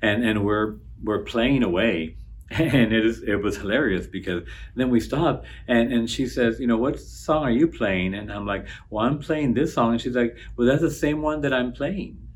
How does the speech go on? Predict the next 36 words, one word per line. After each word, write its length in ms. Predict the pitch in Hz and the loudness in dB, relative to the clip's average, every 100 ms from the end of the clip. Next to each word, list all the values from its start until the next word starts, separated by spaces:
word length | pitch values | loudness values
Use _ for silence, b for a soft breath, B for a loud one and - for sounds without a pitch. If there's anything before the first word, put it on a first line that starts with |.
| - - - - B B B | -16 -16 -16 -16 B B B
<laughs> 460 | 185 - - - - | -2 -2 -8 -12 -2
And 140 | 143 | -2
church, 260 | 139 151 147 B - | 4 2 2 B 2
you 120 | 156 | 6
would 120 | 143 | 8
have 100 | 143 | 8
never 260 | 143 135 135 | 8 6 6
known 280 | 117 120 | 4 4
that. 320 | 113 87 73 - | 0 -4 -6 -12
It, 560 | - - 120 127 - - | -10 -2 0 0 -4 -6
it 160 | 123 120 | -2 2
did 200 | 127 117 | 0 2
not 400 | 113 110 123 123 | 4 4 4 0
sound 500 | - 92 90 90 87 B - | -2 -2 -2 -4 -10 B -2
like 200 | 92 90 | 0 0
music 520 | 92 101 90 85 82 | -2 -2 -2 -4 -4
at 100 | 85 | -6
all. 440 | 82 101 85 82 B B - | 2 4 4 0 B B -6
It 140 | 95 | 4
definitely 380 | 110 113 120 95 | 4 4 2 2
didn't 220 | 95 90 | 2 2
sound 260 | 95 90 87 | -2 -2 -2
like 140 | 85 | -4
it 40 | |
was 180 | 85 87 | -6 -6
the 100 | 85 | -8
same 400 | - 90 85 85 | -10 -8 -8 -10
song. 640 | 85 - 90 104 85 80 B B B - | -12 -6 -2 -2 -4 -8 B B B 0
Um, 340 | 95 90 85 - B - | 2 2 -4 -14 B 4
so, 220 | 170 165 | 6 8
so 120 | 165 | 8
we 140 | 131 | 6
just 160 | 135 135 | 4 2
had 140 | 135 | 2
to 80 | 123 | 2
stop. 520 | 113 - 143 131 - | -2 -8 -6 -6 -8